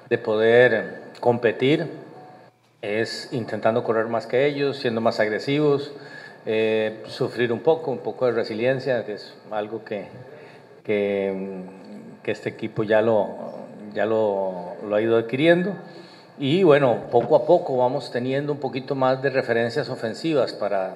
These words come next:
para seguir, este, eh, nivelando entre el trabajo defensivo y el ofensivo. Eh, cada vez estamos cometiendo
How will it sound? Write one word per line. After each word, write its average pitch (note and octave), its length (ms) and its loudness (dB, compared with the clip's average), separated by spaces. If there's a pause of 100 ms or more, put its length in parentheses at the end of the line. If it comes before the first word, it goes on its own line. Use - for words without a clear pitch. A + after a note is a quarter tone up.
(100)
para G2 180 -4
seguir, A2 440 -4 (580)
este, G2 600 -4 (800)
eh, F2+ 760 -12 (680)
nivelando A#2+ 880 4
entre A2 220 -4
el G2+ 60 -12
trabajo A2 340 4
defensivo C3+ 440 0
y E3 40 2
el D3+ 100 4
ofensivo. E3 760 -2
Eh, G#2 140 -4
cada A2+ 200 6
vez C3+ 200 4
estamos B2+ 280 -2
cometiendo B2+ 540 0